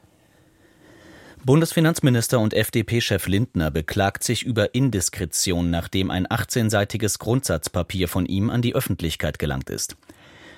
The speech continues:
Das geht aus einem Schreiben an Parteifreunde hervor. In dem Papier distanziert sich Lindner in Teilen der bisherigen Politik der Regierungskoalition. Wörtlich fordert der Minister eine teils grundlegende Revision von Leitentscheidungen,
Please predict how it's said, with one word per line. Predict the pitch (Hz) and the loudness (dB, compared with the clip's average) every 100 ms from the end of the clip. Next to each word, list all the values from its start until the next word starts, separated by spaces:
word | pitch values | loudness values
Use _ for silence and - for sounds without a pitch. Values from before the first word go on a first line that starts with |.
| - | -4
Das | 113 - | -2 0
geht | 139 | 0
aus | 143 | 2
einem | 131 123 | 2 2
Schreiben | - 107 104 120 113 | 2 2 2 2 0
an | 120 | 0
Parteifreunde | 120 - 123 131 - 82 78 | -2 2 0 0 0 2 2
hervor. | 71 71 - 65 - - _ _ - _ | -2 -4 -4 -4 -4 -10 _ _ -20 _
In | 117 | 0
dem | 107 101 | 2 2
Papier | 107 - 117 131 165 | 0 0 2 2 2
distanziert | 139 123 123 110 - 135 | 0 0 2 2 2 0
sich | - 110 104 | 0 -2 0
Lindner | 107 110 131 131 131 | 0 0 2 2 2
in | 107 | 0
Teilen | - 107 104 113 | 2 2 4 2
der | 110 95 | 2 2
bisherigen | 95 - 104 101 90 85 | 0 0 -2 -2 -2 -2
Politik | 92 92 - 110 - - | -2 -2 -4 -6 -6 -4
der | 95 | -2
Regierungskoalition. | 98 104 110 92 82 - 73 67 - - 50 - - - - - _ _ _ - | -2 0 0 0 -2 -4 -4 -4 -6 -6 -6 -10 -16 -20 -20 -20 _ _ _ 2
Wörtlich | 120 131 160 - | 4 4 2 2
fordert | 131 120 120 | 4 4 4
der | 113 | 4
Minister | 104 104 113 156 | 4 2 2 2
eine | 110 110 | 2 2
teils | 101 107 104 - | 2 0 0 -2
grundlegende | 104 131 135 117 110 104 98 98 | 0 0 2 2 2 2 2 2
Revision | 92 92 92 98 104 123 | 2 0 0 0 0 0
von | - 98 | 0 2
Leitentscheidungen, | 92 107 - 87 - 90 90 98 120 | 2 2 0 -2 0 0 2 2 2